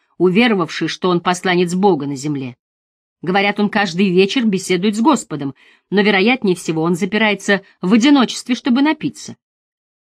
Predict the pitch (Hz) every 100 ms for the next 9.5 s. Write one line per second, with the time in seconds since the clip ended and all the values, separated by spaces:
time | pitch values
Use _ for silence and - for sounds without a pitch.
0 | _ - 196 226 226 254 240 330 381 359
1 | 339 311 285 262 208 202 160 143 135 208
2 | 202 - 98 190 _ _ _ _ _ _
3 | _ 262 170 - 139 - - - - _
4 | _ _ _ _ _ _ 208 220 240 208
5 | 214 208 214 220 208 208 240 233 180 151
6 | 135 - _ _ _ 170 160 233 208 202
7 | 208 175 202 190 190 190 208 185 220 202
8 | 202 175 180 185 185 240 269 165 - 269
9 | 226 302 - 127